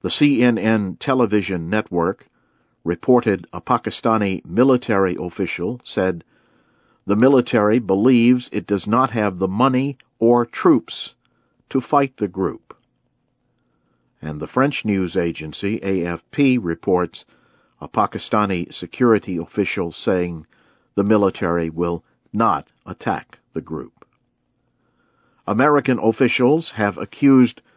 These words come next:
the Pakistani intelligence agency of supporting the Haqqani group's members in their attacks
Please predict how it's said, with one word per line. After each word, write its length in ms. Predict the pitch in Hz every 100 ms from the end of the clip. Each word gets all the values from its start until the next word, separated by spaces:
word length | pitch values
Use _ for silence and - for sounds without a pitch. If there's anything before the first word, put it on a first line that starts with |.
| _ _
the 100 | 95
Pakistani 760 | - 127 117 - 123 113 110 -
intelligence 800 | 92 90 147 147 117 - 85 - 104
agency 680 | 90 - 78 73 98 127 - _ _ _ _ _ _ -
of 160 | -
supporting 680 | - 110 - 160 120 107 127
the 140 | 90 92
Haqqani 540 | 147 143 113 104 95
group's 460 | - 117 113 - -
members 760 | 87 117 131 78 78 104 117 - _ _ _ _ _
in 140 | - 69
their 260 | 95 117
attacks 720 | 110 - 104 92 - - -